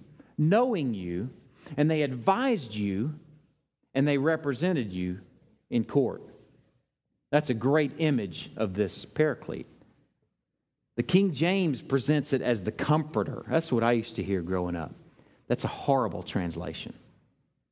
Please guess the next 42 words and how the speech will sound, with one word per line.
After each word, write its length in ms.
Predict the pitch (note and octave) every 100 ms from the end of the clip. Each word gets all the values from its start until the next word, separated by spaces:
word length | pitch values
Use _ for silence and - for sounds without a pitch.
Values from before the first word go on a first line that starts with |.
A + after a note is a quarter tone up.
| _ _ _
Don't 320 | B2+ E3 D#3+
throw 140 | D#3 D#3+
your 160 | C3+
King 240 | A2 D3 A#2+
James 240 | B2 A#2
versions 420 | G2 G#2+ G2 F#2
away 260 | F#2 G2+ F#2
'cause 200 | F2 F2+
they're 80 | F2
useful. 440 | F#2+ D3 - - - - - _ _
But 100 | -
I'll 60 | G#2+
tell 180 | - D3
you, 140 | A#2
that, 260 | G#2 A#2 -
that's 220 | A#2 -
a 40 |
traditional 680 | G2+ - A2 F3 F3 F3 E3
translation 800 | E3 - D#3 C#3 C#3 C#3 C#3+ C3+ A#2+
that 120 | A#2
has, 220 | G2+ F#2+ G2+ - - -
pays 260 | D3+ A2+ G2+
no 300 | A#2+ D#3 E3+
obedience 440 | C#3+ C#3+ A2 F#2
to 80 | -
the 60 | F#2+
original 280 | G#2 G2
language. 400 | G2 F2+ C#2+ - - _ _ _ _ _ _ _ _ _
He's 140 | C3
not 200 | C3 E3
our 100 | F3+
comforter 480 | C3+ D3+ C#3+ A#2 F#2+
sitting 260 | - B2+ -
around. 280 | A2 G#2+ A2+
That 100 | D3
would 120 | E3
be 100 | F#3+
the 100 | D#3+
guy 200 | E3+ E3+
in 60 |
the 80 | D3+
courtroom 640 | - F3 E3+ C#3+ C3+ B2+